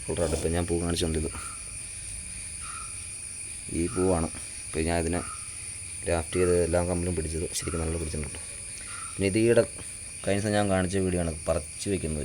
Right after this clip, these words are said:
ചെടി, കുഞ്ഞു തൈകൾ. ഇതും കുറച്ചുണ്ട്, ഒരു പത്തിരുപത് തൈ ഉണ്ടെന്ന് തോന്നുന്നു ഏകദേശം. ശരിക്കും നമ്മൾ ഇത്രയും ചെറിയ ചട്ടിയിലാണ് തൈ വെക്കാവുള്ളൂ.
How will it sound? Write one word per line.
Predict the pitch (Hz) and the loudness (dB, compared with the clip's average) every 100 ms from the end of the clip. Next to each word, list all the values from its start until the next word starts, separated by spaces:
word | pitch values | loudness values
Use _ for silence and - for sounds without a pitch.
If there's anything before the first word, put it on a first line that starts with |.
| - | -4
ചെടി, | 71 71 - 87 | -4 -4 -6 -2
കുഞ്ഞു | 82 90 | 0 2
തൈകൾ. | 85 73 - - - - - - - - - - 87 | 2 0 -4 -8 -14 -14 -14 -14 -14 -14 -14 -8 -2
ഇതും | 101 117 | 0 4
കുറച്ചുണ്ട്, | 113 101 - 104 95 | 2 2 0 0 2
ഒരു | 98 | 0
പത്തിരുപത് | 87 95 101 | 0 0 2
തൈ | 104 | 0
ഉണ്ടെന്ന് | 90 85 | 0 -2
തോന്നുന്നു | 67 58 60 | -4 -6 -8
ഏകദേശം. | - - - - - - - - - - - - - - - - | -8 -10 -10 -14 -14 -14 -14 -14 -14 -14 -12 -12 -12 -12 -10 -2
ശരിക്കും | 107 131 | 2 4
നമ്മൾ | 127 123 | 4 4
ഇത്രയും | - 120 - | 2 0 2
ചെറിയ | 101 98 110 117 | 2 2 2 4
ചട്ടിയിലാണ് | 98 95 85 80 | 2 4 2 2
തൈ | 80 82 | 0 0
വെക്കാവുള്ളൂ. | - 78 76 | 0 -2 -2